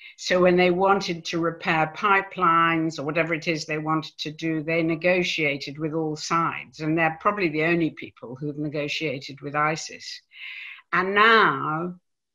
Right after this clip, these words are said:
they are the people trying to organize a response to covid nineteen when there's no other response in the country. So those are two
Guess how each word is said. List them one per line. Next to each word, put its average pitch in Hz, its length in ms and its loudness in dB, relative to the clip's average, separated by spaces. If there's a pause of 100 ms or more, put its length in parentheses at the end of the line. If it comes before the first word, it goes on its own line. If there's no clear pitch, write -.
they 185 500 4
are 165 180 -2
the 160 100 -8
people 156 440 -4
trying 160 440 2
to - 120 -6
organize 143 1120 -4 (840)
a 175 100 2
response 156 600 -2
to - 140 -8
covid 143 380 -6
nineteen 135 680 -8 (760)
when 160 220 0
there's 147 260 -2
no 156 260 2
other 147 280 -2
response 127 640 -10
in 131 120 -8
the 131 80 -8
country. 120 500 -10
So 180 200 0
those 175 400 2
are 165 100 -2
two 165 640 0